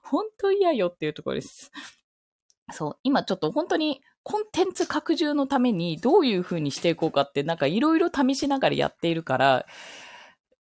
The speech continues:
あれなんですよ。まだね、それこそ池平さんが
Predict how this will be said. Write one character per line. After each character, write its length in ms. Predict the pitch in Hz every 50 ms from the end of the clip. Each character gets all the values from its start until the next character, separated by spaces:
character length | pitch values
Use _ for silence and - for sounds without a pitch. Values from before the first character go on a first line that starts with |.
| _
あ 100 | - -
れ 80 | 185 202
な 140 | 190 170 151
ん 20 |
で 60 | 135
す 100 | 127 -
よ。 120 | 127 123 123
ま 260 | 123 143 196 240 262
だ 140 | 254 185 139
ね、 400 | 135 127 131 127 127 - - - _ _ _ _ _ _ _ _ _ _ _ _ _ _ _ _ _
そ 160 | - - 233
れ 100 | 208 220
こ 100 | - 226
そ 140 | - 160 131
池 280 | - - - 165 220 208
平 120 | 196 214
さ 140 | 202 - 196
ん 20 | 185
が 100 | 190